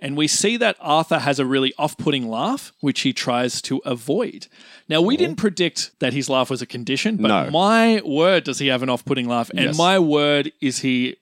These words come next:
Speaker 1: quite ashamed of it. He quite tries to hide it. So give you two points for that. I give you two points for him being wanting to be a comedian and also him admiring another comedian who he will be soon to dress
Speaker 2: Yeah.
Speaker 1: as, which I'll get into in a sec.
Speaker 2: Yes.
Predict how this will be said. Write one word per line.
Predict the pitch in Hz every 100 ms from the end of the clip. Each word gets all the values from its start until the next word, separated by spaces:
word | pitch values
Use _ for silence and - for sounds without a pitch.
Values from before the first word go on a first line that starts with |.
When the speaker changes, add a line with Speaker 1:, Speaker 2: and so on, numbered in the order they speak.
| _
Speaker 1:
quite | - 143
ashamed | 120 - 160 170
of | 165
it. | 160
He | 135
quite | - 127 123 -
tries | 143 127
to | 120
hide | - 147 147
it. | 147 - _
So | - 120 117 117 -
give | 170 165
you |
two | 185 220
points | 208 170
for | -
that. | 135 131 127
I |
give | 127 127
you | 135
two | - 156
points | - 143 135 -
for | - 131 123 120 -
him | - 147 143 135 127 _
being | 127 123 127
wanting | 135 135
to |
be | 127 120
a |
comedian | - 131 143 139 135
and | 131 131
also | 165 226 175 135
him | 123 - 160 156
admiring | 147 139 143 147 139
another | 143 202
comedian | - 143 120 120 135
who | 120 151
he | 120 151
will | 139
be | 143 139
soon | - 156 151
to | 147
dress | 131 - 180 208
Speaker 2:
Yeah. | 95 - -
Speaker 1:
as, | - 147 120 101 - - -
which | 147 143
I'll | 139
get | 135
into | 127 117 131 120 -
in | 120
a |
sec. | 110 147 139 -
Speaker 2:
Yes. | 110 92 - -